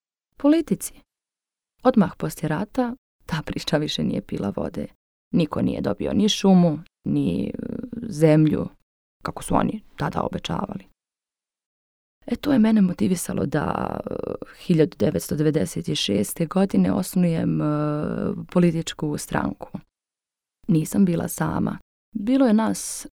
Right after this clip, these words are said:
nekolicina nezadovoljnika. Osnovala sam i nevladinu organizaciju Budućnost. U nevladinom sektoru postoji mogućnost da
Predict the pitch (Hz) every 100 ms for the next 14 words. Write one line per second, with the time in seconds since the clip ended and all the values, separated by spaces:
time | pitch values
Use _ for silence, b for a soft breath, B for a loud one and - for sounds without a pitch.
0 | _ - 233 180 180 170 - 196 170 160
1 | 175 - - - - - - - - _
2 | _ _ _ _ _ _ _ _ _ _
3 | - - - 92 - - - - 73 95
4 | - - - - 170 160 156 92 - 147
5 | 139 151 147 - 147 165 - 151 175 156
6 | 139 139 - - - - - - _ _
7 | _ _ _ _ _ _ 190 202 190 208
8 | 220 202 170 196 196 - 151 - 180 -
9 | - 165 147 139 156 185 - 185 156 143